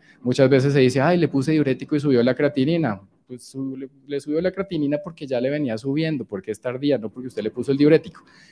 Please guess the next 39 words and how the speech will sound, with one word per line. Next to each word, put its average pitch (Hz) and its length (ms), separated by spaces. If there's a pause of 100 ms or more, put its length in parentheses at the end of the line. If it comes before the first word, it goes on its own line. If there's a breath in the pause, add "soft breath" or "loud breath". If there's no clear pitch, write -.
(180 soft breath)
Rara 147 300
vez 151 200
el 160 80
diurético 127 560
es 120 260
la 127 100
causa 123 300
de 127 60
la 127 80
lesión 113 280
renal, 120 360
a 147 80
menos 147 260
que 147 100
sea 123 120
el 107 60
paciente 123 420
de 135 100
malas 127 340
que 113 120
tuvo 113 400 (240 loud breath)
la 131 100
nefritis 113 460
intersticial, 127 680 (640)
lo 113 140
cual 104 200
es 90 100
muy 98 160
inusual. 101 540 (280)
Hay 139 160
que 147 80
individualizar 147 640
las 131 140
metas 147 280
hemodinámicas, 135 640
como 180 220
dije, 180 420
entonces, 127 540
pues, 127 420